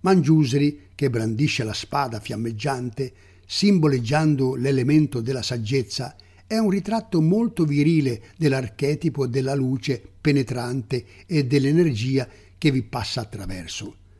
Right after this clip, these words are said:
Avalokiteshvara, anche conosciuto come Quan Yin in cinese o Chen Resing in tibetano, impersona la compassione, che è un'energia ricettiva, spesso simboleggiata da una soave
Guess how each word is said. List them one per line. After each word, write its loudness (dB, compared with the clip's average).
Avalokiteshvara, -2
anche 0
conosciuto -2
come -2
Quan -4
Yin 4
in -2
cinese 2
o -2
Chen 0
Resing 2
in -2
tibetano, -2
impersona 2
la 0
compassione, -4
che 0
è 4
un'energia 2
ricettiva, 0
spesso -2
simboleggiata 0
da -4
una 0
soave -4